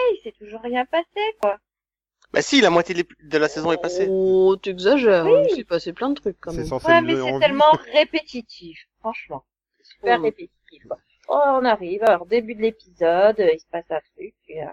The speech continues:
Speaker 1: ok, d'accord. Et en fait, c'est le grand cliffhanger de l'épisode, c'est qu'il se passe exactement la même chose à la fin.
Speaker 3: Euh, je, je
Speaker 1: Ouais, enfin,
Speaker 3: Même pas
Speaker 1: enfin, pas
Speaker 3: totalement.
Speaker 1: exact-, oui, pas exactement la même chose, mais dans,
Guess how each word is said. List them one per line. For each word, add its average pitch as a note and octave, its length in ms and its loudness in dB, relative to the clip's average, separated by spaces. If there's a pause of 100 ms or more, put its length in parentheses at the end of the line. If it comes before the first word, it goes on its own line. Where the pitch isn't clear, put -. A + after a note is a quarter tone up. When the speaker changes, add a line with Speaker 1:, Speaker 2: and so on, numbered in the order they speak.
(120)
Speaker 1:
ok, D#3+ 440 -10
d'accord. - 380 -10 (680)
Et G3 160 2
en F#3+ 80 4
fait, A#3+ 260 4
c'est - 80 0
le - 60 -4
grand G#3 180 0
cliffhanger A3+ 500 2
de A3+ 60 4
l'épisode, G#3+ 500 0
c'est F3+ 140 -4
qu'il F#3+ 140 -20
se - 40 -20
passe F#3 180 -4
exactement G3+ 420 -2
la A3 140 4
même A3+ 60 -2
chose A3 160 -2
à A3 80 6
la A3 80 4
fin. C4+ 160 -2 (1120)
Speaker 3:
Euh, D#4 400 -10
je, - 280 -16
je - 140 -20 (1000)
Speaker 1:
Ouais, C#4+ 560 6 (100)
enfin, F3 540 4
Speaker 3:
Même G#3+ 140 -6
pas B3+ 100 -2
Speaker 1:
enfin, C4+ 200 0
pas C4+ 60 2
Speaker 3:
totalement. D4 260 4
Speaker 1:
exact-, A#3 260 -4 (340)
oui, C4+ 400 -4
pas D3+ 140 -4
exactement D#3+ 320 -2
la G#3 100 4
même A#3+ 100 -4
chose, B3+ 220 2
mais F3 140 -10
dans, D#3+ 140 -2